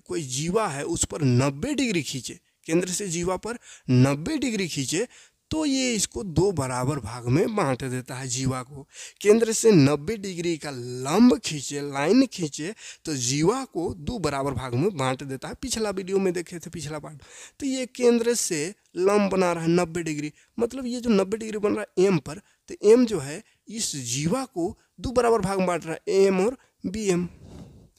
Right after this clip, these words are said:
उसी तरह ये नब्बे डिग्री है तो इसको बांट रहा है सीएन और एनडी, इसको दो बराबर भाग में बांट रहा है, ठीक है। तो कहने का मतलब क्या लिख सकते हैं यहाँ पे, अगर इसका आधा करें, दोनों तरफ इसको आधा से गुना कर देते हैं,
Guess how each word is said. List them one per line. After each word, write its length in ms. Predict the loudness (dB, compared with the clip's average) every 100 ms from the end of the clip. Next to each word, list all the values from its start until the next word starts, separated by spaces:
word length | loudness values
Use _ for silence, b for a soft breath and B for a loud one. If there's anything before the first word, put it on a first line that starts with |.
| B B 4
उसी 160 | 4 6
तरह 180 | 2 2
ये 160 | 4 6
नब्बे 240 | 6 2
डिग्री 240 | -4 -4
है 80 | -6
तो 280 | -8 _ -6
इसको 200 | -6 0
बांट 220 | 2 2
रहा 60 | 0
है 100 | -2
सीएन 360 | 0 4 4
और 180 | 4 2 -6 0
एनडी, 320 | 4 4 2
इसको 380 | -4 -8 -6 -6
दो 120 | -4
बराबर 320 | -4 -6 -6
भाग 220 | -6 -6 -2
में 140 | -2 B B B
बांट 360 | 0 4 2 0
रहा 240 | -8 -10
है, 180 | -12 -16 -20 _ _ _ _ _ -8
ठीक 260 | -6 -6
है। 100 | -8 -12 _ _ _ _ _ -16 B B B B
तो 80 | -2
कहने 340 | 2 4 4
का 120 | 2
मतलब 340 | -2 -4 -8 -12
क्या 200 | -12 -10
लिख 220 | -10 -10
सकते 360 | -12 -12 -10 -6
हैं 220 | -2 -2
यहाँ 220 | -2 -4
पे, 240 | -6 -8 -10 _ _ _ _ _ _ -8
अगर 500 | -8 -6 -8 -8 -14 _ _ -6
इसका 320 | -4 -4 -8 -12 -10
आधा 400 | -8 -6 -4 -6
करें, 300 | -8 -10 -2
दोनों 220 | 2 2
तरफ 240 | 0 -6 -6
इसको 220 | -8 -6
आधा 280 | -8 -8 -8
से 120 | 0
गुना 200 | 2 2
कर 160 | 0 -8
देते 240 | -8 -12
हैं, 140 | -14